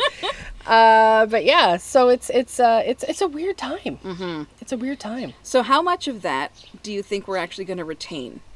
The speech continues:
Speaker 1: 'Cause I feel that there are so many lessons that we
Speaker 2: Oh.
Speaker 1: have had the opportunity to learn in the last few months.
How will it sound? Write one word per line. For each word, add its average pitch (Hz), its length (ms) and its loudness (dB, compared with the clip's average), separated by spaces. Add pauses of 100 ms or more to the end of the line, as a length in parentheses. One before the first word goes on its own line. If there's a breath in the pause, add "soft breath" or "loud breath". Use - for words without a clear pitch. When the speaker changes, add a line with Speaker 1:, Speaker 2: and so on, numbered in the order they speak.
(500 soft breath)
Speaker 1:
'Cause 226 180 0
I 233 180 2
feel 262 300 0
that 190 300 -2
there 202 180 -2
are 180 80 0
so 254 320 -6
many 240 240 -6
lessons 196 720 -10
that 185 320 -6
we 185 180 -12
Speaker 2:
Oh. 214 160 8
Speaker 1:
have 190 120 2
had 185 200 0
the 190 180 -6
opportunity 220 840 -8
to - 160 -12
learn 254 360 -6
in 247 120 -8
the 240 80 -8
last 226 360 -10
few 226 200 -10
months. 220 400 -10